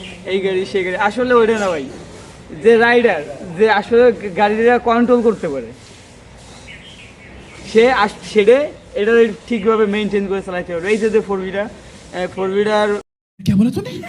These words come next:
Speaker 1: আহ, এটা একুশ সালে কিনা ফোর বিটা, তো একুশ সালে কিনা, এখন পঁচিশ সাল চলে, almost তি-, চার বছর something, চার বছর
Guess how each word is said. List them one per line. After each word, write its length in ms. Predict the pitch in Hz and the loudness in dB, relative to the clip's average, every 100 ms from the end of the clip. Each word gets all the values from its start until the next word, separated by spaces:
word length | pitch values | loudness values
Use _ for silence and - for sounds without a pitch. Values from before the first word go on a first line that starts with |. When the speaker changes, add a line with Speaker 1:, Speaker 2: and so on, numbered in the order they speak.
| 427 - - - - - _ _ _ _ - | -6 -4 -4 -4 -4 -6 _ _ _ _ -16
Speaker 1:
আহ, 280 | 185 185 180 | -12 -10 -8
এটা 140 | 220 | -8
একুশ 280 | 240 233 262 - | -8 -10 -14 -14
সালে 340 | 254 240 254 254 | -12 -10 -8 -10
কিনা 360 | 254 202 147 143 | -12 -12 -14 -16
ফোর 120 | 185 | -20
বিটা, 260 | 165 151 127 _ _ _ _ _ _ _ | -18 -20 -20 _ _ _ _ _ _ _
তো 60 | 190 | -14
একুশ 280 | 202 240 | -12 -12
সালে 320 | 240 233 247 240 | -10 -8 -8 -8
কিনা, 200 | 240 254 | -10 -10
এখন 260 | 233 214 233 | -8 -10 -12
পঁচিশ 320 | 220 226 233 | -10 -12 -12
সাল 140 | 226 202 | -14 -12
চলে, 300 | 202 185 170 - | -14 -14 -16 -14
almost 560 | 190 196 220 214 226 214 214 | -12 -10 -10 -10 -10 -12 -12
তি-, 240 | 214 208 196 - | -12 -12 -14 -16
চার 200 | 208 214 | -14 -12
বছর 460 | 220 - 226 233 233 233 233 226 220 - - - - - _ _ | -12 -10 -8 -8 -6 -8 -8 -12 -16 -20 -20 -20 -20 -20 _ _
something, 420 | 202 208 - 165 139 123 _ - - _ - - _ | -18 -18 -18 -18 -18 -20 _ -20 -20 _ -20 -20 _
চার 180 | 196 202 | -18 -18
বছর 200 | 196 220 | -16 -18